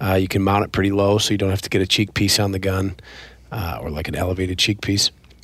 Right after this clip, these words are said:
And, uh, you should expect three to five hundred hours of battery out of it.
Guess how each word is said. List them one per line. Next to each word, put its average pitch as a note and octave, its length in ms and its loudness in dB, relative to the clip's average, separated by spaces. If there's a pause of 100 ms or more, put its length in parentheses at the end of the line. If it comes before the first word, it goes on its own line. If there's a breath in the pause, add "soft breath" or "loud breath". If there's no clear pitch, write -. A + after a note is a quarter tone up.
(440)
And, F2 480 -6
uh, - 200 -10
you E2+ 380 -6
should F2 180 -2
expect D#2 400 -4 (180)
three D2 240 -4
to B1+ 80 -6
five - 320 -4
hundred C2+ 240 -6
hours A1 320 -2
of - 60 -6
battery C#2+ 460 -4 (100)
out F2+ 120 0
of F#2 80 -6
it. F#2+ 120 -6